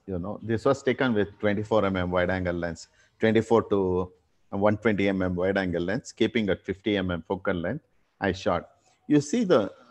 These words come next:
uh, structure of the body, the ana-, anatomy of the body, how beautiful it is defined. The l-, height of the elephant, the posture of the legs, the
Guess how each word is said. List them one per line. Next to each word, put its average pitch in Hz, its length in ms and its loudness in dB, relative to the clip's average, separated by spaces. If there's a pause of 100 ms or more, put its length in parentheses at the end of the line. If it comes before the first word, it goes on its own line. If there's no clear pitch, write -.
(160)
uh, 113 500 4
structure - 680 0
of 87 100 -4
the 87 80 0
body, 85 320 -2
the 87 140 0
ana-, 98 420 2
anatomy 131 540 4
of 90 160 -2
the 85 100 -2
body, 90 420 -2
how 117 160 0
beautiful 107 600 0
it 85 120 -4
is 85 200 -6
defined. 87 480 -4 (540)
The 98 200 4 (120)
l-, 92 180 -2
height 123 340 2
of 131 200 4
the 90 220 -2 (120)
elephant, 92 460 -2 (260)
the 95 80 0
posture 120 580 2
of 95 100 -4
the 87 280 0 (320)
legs, 92 540 0 (340)
the 87 180 0